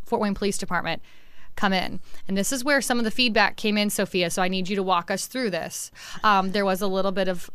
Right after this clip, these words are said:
of slack that it looked like the Fort Wayne police officers were just walking in and that there was a lack of immediacy there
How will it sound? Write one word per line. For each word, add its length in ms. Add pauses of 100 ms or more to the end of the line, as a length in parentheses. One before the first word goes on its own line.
of 160
slack 500
that 200
it 100
looked 300
like 240
the 320 (280)
Fort 160
Wayne 100
police 200
officers 340
were 80
just 220
walking 380
in 240
and 120
that 120
there 80
was 140
a 100
lack 420
of 140
immediacy 800
there 380